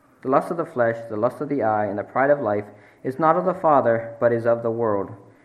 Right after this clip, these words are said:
And the world passes away, and the lust thereof, but he that doeth the will of God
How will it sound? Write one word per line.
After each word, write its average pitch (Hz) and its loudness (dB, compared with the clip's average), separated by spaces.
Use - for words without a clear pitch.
And 117 -6
the 113 0
world 151 -2
passes 127 -2
away, 107 -2
and 110 -8
the 110 -6
lust 120 -2
thereof, 95 -4
but - -14
he 156 -8
that 160 -4
doeth 131 -4
the 120 -4
will 120 -4
of 113 -14
God 101 -2